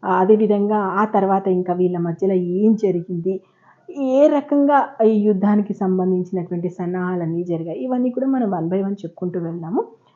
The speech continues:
నేను మహాభారతం ఉన్నది ఉన్నట్టుగా చెప్తున్నాను. మీకు నచ్చితే ఆశీర్వదించండి. మహాభారతంలో ఇప్పటివరకు ఏం జరిగిందో తెలుసుకోవాలనుకుంటే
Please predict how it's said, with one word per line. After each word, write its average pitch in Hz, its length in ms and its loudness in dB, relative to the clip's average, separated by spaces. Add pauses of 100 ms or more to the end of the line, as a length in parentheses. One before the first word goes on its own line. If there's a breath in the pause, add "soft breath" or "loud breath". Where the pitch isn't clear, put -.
నేను 196 160 4
మహాభారతం 175 720 -2
ఉన్నది 185 360 -2
ఉన్నట్టుగా 208 540 0
చెప్తున్నాను. 180 680 -4 (380 loud breath)
మీకు 180 180 0
నచ్చితే 180 500 -4 (260)
ఆశీర్వదించండి. 165 840 -6 (380 soft breath)
మహాభారతంలో 202 760 -2
ఇప్పటివరకు 175 480 -4
ఏం 170 200 -2
జరిగిందో 170 340 -6
తెలుసుకోవాలనుకుంటే 170 920 -8